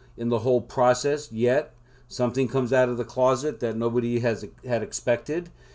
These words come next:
and the transaction falls apart, okay?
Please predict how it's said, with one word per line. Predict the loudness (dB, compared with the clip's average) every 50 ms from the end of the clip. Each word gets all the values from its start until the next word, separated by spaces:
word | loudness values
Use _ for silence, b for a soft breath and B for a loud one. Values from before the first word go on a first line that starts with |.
| b b b
and | -6 -6 -6
the | -6
transaction | -4 -2 -2 0 0 2 2 4 4 4 2 0 -4 -4 -2 -2 -4 b b b b b
falls | b -4 0 2 2 2 2 0
apart, | -2 -4 0 2 2 4 4 2 -2 -4 -12 -20 -20 -20 -20 -20 -20 -12
okay? | -8 -6 -4 -4 -4 -6